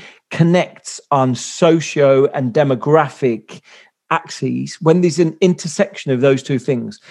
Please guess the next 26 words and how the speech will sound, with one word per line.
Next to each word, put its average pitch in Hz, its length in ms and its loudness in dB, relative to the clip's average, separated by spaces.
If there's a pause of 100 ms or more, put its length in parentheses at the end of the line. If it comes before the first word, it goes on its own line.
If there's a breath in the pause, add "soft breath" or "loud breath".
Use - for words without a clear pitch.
(180 loud breath)
it 113 100 -4
can 139 200 0
be 127 80 2
really 120 320 4
dividing. 107 520 -2 (220 loud breath)
So 233 120 0
if - 180 2
young 240 380 2
workers 135 500 0
at - 80 -4
work 139 420 2
think 127 360 -2 (200 soft breath)
all 196 260 6
of 170 120 2
the 165 100 2
old 151 220 2
workers 113 360 -2
are 123 100 -2
lazy 165 760 2
and 117 340 -2
rich - 480 -4 (480 loud breath)
and 117 500 -2
have 131 540 0
the 131 100 0
big 139 200 0
houses, 113 640 -4